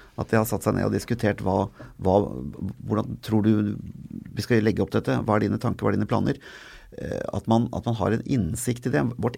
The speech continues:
inntrykk også er jo at veldig mange av fotballstyrene i hvert fall har lite kunnskap om hva treneren faktisk driver med. Altså man kan si at treneren blir hverken, blir sparket hverken fordi han, han gjør eller ikke gjør. Det er rett og slett noen resultater, men hva han har gjort og ikke gjort,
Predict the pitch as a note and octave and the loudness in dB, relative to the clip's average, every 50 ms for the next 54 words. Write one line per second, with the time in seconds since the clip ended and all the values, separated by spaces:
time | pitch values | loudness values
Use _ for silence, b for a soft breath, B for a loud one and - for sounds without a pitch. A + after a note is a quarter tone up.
0 | - C3+ G#2+ E2 - - A#2 A#2 B2 A2 - - F3 G3 G3 - - _ - - | 0 0 0 0 0 0 -2 0 0 0 0 2 2 2 2 0 -4 _ -14 -10
1 | - - - - - A#2 B2 A#2+ - - - - - - A2 - C#2+ F#2+ A2+ G2+ | -6 -6 -4 0 0 0 0 -2 -4 -10 -14 -8 -4 -4 -4 -2 -2 0 0 0
2 | F2 G2 A#2+ - - - - G2 F#2+ G#2 G#2 - - - - - - - - _ | 0 -2 -2 -4 -4 -4 -4 -4 -2 -4 -4 -6 -10 -14 -16 -16 -16 -16 -18 _
3 | _ _ - C3 A#2+ - E2+ - - - G2+ G#2 A#2+ A#2 G2+ - - D#3 E3 E3+ | _ _ -6 -6 -4 -4 -6 -6 -4 -2 -2 0 0 0 -2 -2 0 -2 -2 -2
4 | b b b b _ - A#2 B2 B2+ A#2 F2+ - - - - B2 A#2+ B2 - - | b b b b _ -2 0 0 0 0 -2 -4 -8 -4 -4 -4 -4 -4 -4 -2
5 | B2+ F2+ - - - - - - B2 A2+ F2 - - - - D#2+ E2+ G#2+ A#2+ - | -2 -2 -2 -4 -6 -6 -4 0 0 0 0 0 -2 -2 -2 0 0 -2 -4 -6
6 | - - - - - A2 G2 - - G2 F#2 F2 D#2 F2+ F#2 G2+ A2+ A2+ - G2 | -8 -10 -10 -6 -6 -6 -6 -4 -2 0 0 0 2 0 0 0 0 0 -2 -2
7 | - A#2 A#2 B2 C3 A#2+ A2 A2 A2+ B B B B B B B B B B B | 0 0 0 0 0 2 2 2 0 B B B B B B B B B B B
8 | B B - - C#3+ C3+ G#2+ F#2 G#2 B2 A2 G#2 G#2+ A#2 A#2 G#2 D#2 - - A2 | B B -10 -2 2 2 4 4 4 4 4 2 2 2 2 0 0 0 0 0
9 | B2 A#2+ A#2+ - - - - G#2 G#2 A#2 A#2 - - A2+ - G#2 A#2 - - - | 0 0 -2 -6 -8 -8 -6 -2 -2 -2 0 0 0 0 0 -2 -2 -2 -2 -2
10 | - A2 A2+ A2 G2+ G#2+ G#2 - - A2 A2 G#2 F#2+ G2 G2 A2+ C3 C3+ A#2+ B2 | -2 -2 0 0 0 0 0 -2 0 0 2 4 4 4 4 4 2 0 -2 0
11 | - C#3 F#3+ - - - - - - - - - G#2 F#2 G#2+ A2 - A2 A2 G2+ | 0 0 0 0 -2 -10 -20 -20 -20 -8 -6 -4 -4 -2 -4 -2 0 2 2 2
12 | G2+ - C#3 - B2 F2+ - - G#3 A3 b b b b b b - A2+ G#2+ G2 | 2 0 -2 0 0 0 0 0 -2 -4 b b b b b b 0 2 4 4
13 | E2+ D2 F#2 B2 B2 B2 B2 - G3 - - - - B2 A#2+ - C#3+ F#3 A3+ - | 2 2 0 0 0 2 2 2 0 0 -2 -2 0 0 0 2 2 0 0 0
14 | - | -6